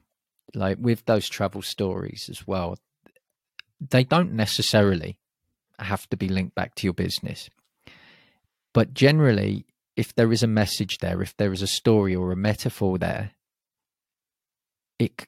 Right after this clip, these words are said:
it doesn't have to be explicit. It can be implied, and people will figure that out and make those connections themselves.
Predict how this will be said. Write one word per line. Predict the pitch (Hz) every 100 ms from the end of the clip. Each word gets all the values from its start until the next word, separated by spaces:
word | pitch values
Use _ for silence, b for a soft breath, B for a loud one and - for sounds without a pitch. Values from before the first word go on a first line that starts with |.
| _
it | - 131
doesn't | 131 127 113
have | 123 -
to |
be | 113 107
explicit. | 98 - - - - 101 104 - 98 - - - _ _ _ _ _ _ _ _ -
It | 113
can | - 113
be | 107 101
implied, | 92 - 113 95 82 92 - _ _ _ _ _ _ _ _ _
and | 107 98
people | 110 107 110
will | 104
figure | - 107 98
that | 98 95
out | 98 95
and | 110
make | 95 95 -
those | 104 -
connections | - 98 - - 98 92
themselves. | 104 104 - 107 85 78 -